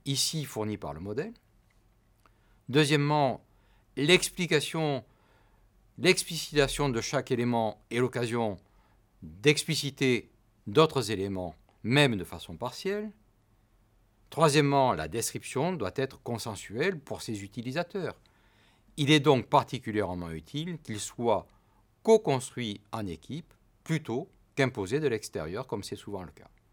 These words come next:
Cette méthode, également utilisable pour structurer un portfolio, peut ainsi offrir une base d'évaluation des compétences individuelles au regard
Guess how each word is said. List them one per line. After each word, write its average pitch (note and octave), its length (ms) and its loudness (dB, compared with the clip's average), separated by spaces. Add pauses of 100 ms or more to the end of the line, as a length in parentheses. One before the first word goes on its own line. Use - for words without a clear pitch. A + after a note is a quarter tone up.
(580)
Cette E3 260 0
méthode, A#2+ 540 -4 (360)
également D3 560 4
utilisable G2+ 760 -6
pour D2+ 160 -16
structurer B2+ 540 -2
un F#2 80 -2
portfolio, G2+ 720 -10 (640)
peut F#3 220 4
ainsi C#3+ 500 0
offrir B2+ 560 -2 (160)
une A#2+ 220 2
base D3+ 280 2
d'évaluation G#2+ 760 -2 (480)
des A2+ 100 2
compétences B2+ 680 0 (120)
individuelles A2 760 -6 (380)
au D#3 100 4
regard A#2 440 -2